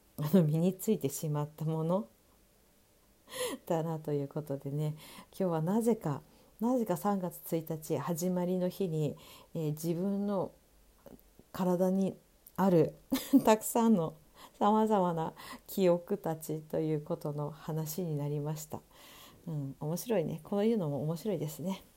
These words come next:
はい。まあ、そんな、そんな緩やかな日もあっていいんじゃないということで、<laughs> 本日も終わりたいと思います。えー、本日もご視聴くださりありがとうございました。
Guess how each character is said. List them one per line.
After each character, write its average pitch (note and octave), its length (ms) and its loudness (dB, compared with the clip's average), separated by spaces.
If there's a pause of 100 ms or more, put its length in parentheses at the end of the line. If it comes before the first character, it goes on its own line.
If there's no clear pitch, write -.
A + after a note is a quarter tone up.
は - 160 0
い。 - 260 4 (720)
ま G3+ 80 0
あ、 G3+ 40 2
そ G3 180 4
ん G#3+ 80 2
な、 G#3+ 160 2 (340)
そ - 160 0
ん D#3+ 140 4
な D#3+ 100 2
緩 D3+ 240 6
や E4 160 4
か F4 140 4
な A#3 80 4
日 A3 140 0
も F3 220 0
あ G#3+ 60 2
っ C4+ 40 -4
て - 200 -2
い A3 60 8
い C4 40 6
ん E4+ 80 0
じ C4 120 0
ゃ B3 40 4
な B3+ 120 4
い C4+ 80 2
と F#3 100 2
い E3 180 4
う E3 40 2
こ F#3 180 0
と D#3+ 180 0
で、 F3 260 4 (520)
<laughs> - 800 2
本 D#3+ 220 2
日 D#3 260 2
も D#3+ 160 4
終 D3+ 80 0
わ D#3+ 80 -4
り E3 100 -10
た E3 160 -2
い D#3 80 0
と D#3 140 -2
思 D#3 180 2
い D#3 80 -2
ま G#3+ 160 4
す。 C4 140 -4 (420)
え F#3 140 0
ー、 F3+ 40 -2
本 F3 180 -2
日 D#3+ 240 -6
も B3 140 2
ご B3 120 2
視 - 80 -8
聴 G#3+ 120 0
く G#3+ 100 0
だ G#3 100 2
さ G#3 160 0
り F#3+ 100 2
あ F3+ 60 2
り A3 100 0
が G#3+ 140 2
と F#3+ 180 0
う E3+ 40 -2
ご F3+ 100 0
ざ G#3+ 200 0
い A3+ 60 2
ま B3+ 180 2
し - 100 -8
た。 A3+ 420 2